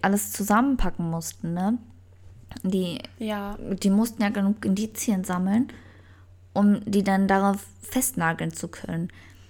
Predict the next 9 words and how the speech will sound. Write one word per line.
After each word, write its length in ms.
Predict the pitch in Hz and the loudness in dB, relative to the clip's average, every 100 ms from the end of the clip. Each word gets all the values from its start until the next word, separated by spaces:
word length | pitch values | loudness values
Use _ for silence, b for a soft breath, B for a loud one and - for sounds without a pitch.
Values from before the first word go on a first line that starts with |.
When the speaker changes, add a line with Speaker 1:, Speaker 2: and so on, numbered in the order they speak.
| b - | b 2
Speaker 1:
Weil 120 | 185 | 2
im 80 | - | 4
Endeffekt 460 | 226 254 226 208 220 | 2 0 -2 0 4
haben 120 | 208 | 6
die 100 | 208 | 4
keine 300 | - 220 247 | 4 4 4
Speaker 2:
Ja. 60 | 247 | 2
Speaker 1:
Spuren 440 | 202 226 247 190 | 0 6 6 6
gefunden, 840 | 170 - 165 160 - 190 214 - | 2 -2 -2 -2 -2 2 2 0